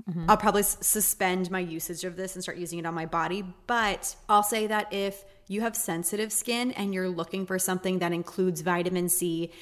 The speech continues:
Speaker 2: and bakuchiol, this is the product to do it. It doesn't create any irritation or any redness. I know, like, sometimes with people, vitamin C, especially at, like, a high concentration, can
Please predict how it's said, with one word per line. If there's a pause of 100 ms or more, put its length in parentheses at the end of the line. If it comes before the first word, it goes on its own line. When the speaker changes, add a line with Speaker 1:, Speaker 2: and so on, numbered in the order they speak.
(260)
Speaker 2:
and
bakuchiol, (640)
this
is
the
product
to
do
it. (560)
It
doesn't (140)
create
any
irritation
or
any
redness.
I
know,
like,
sometimes
with
people,
vitamin
C,
especially
at,
like,
a
high
concentration,
can